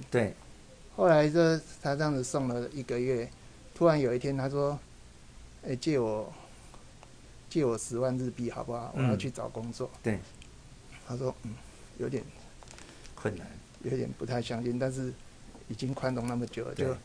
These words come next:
Speaker 1: 很怕被骗。
Speaker 2: 就十万块拿给他。
Speaker 1: <laughs> 对。
Speaker 2: 后来隔天就发现，再去送便当的时候，他都怎么到了晚上还没回来？
Speaker 1: 嗯。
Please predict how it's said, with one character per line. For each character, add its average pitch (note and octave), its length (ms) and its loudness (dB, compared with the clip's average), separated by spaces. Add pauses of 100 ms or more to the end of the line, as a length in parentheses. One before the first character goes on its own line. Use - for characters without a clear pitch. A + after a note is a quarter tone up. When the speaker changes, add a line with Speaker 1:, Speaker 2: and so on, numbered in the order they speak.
(100)
Speaker 1:
很 F#2 140 -6
怕 A2 160 0
被 A2 180 4
骗。 F2 300 -4 (160)
Speaker 2:
就 C3+ 120 0 (100)
十 D#3+ 340 4
万 C#3 160 6
块 C3 160 2
拿 A#2 160 -2
给 A2+ 100 -2
他。 B2 200 -6
Speaker 1:
<laughs> A#2+ 40 -6
对。 F#2 240 6 (220)
Speaker 2:
后 F#3 100 8
来 D3 240 10
隔 C#3+ 240 0
天 D3+ 320 6 (240)
就 D#3+ 100 4
发 D3 180 6
现， D3 220 6 (520)
再 D#3+ 100 6
去 D#3 200 4
送 D3 200 2
便 C#3 160 4
当 C3+ 120 2
的 B2+ 60 2
时 C3 80 -2
候， C3 140 4 (100)
他 C3 120 -2
都 C3 240 2 (840)
怎 A#2+ 100 -4
么 A#2+ 120 2
到 C#3 180 6
了 A#2+ 100 8
晚 G#2 160 0
上 A#2+ 180 0
还 A#2 80 -4
没 G#2+ 140 -4
回 A2 180 -6
来？ A#2+ 260 -8 (120)
Speaker 1:
嗯。 G#2+ 260 2